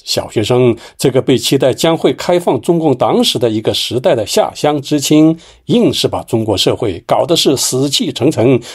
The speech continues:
也把中国经济搞成了一潭死水。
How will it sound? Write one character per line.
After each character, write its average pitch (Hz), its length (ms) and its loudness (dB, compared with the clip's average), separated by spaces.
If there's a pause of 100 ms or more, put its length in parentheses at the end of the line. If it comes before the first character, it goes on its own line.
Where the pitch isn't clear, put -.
(120)
也 127 140 2
把 - 120 -4
中 135 200 0
国 123 140 0
经 120 180 0
济 117 200 0
搞 101 260 -4
成 123 160 -2
了 110 80 4
一 120 160 -4
潭 104 240 -4
死 - 180 0
水。 92 240 -4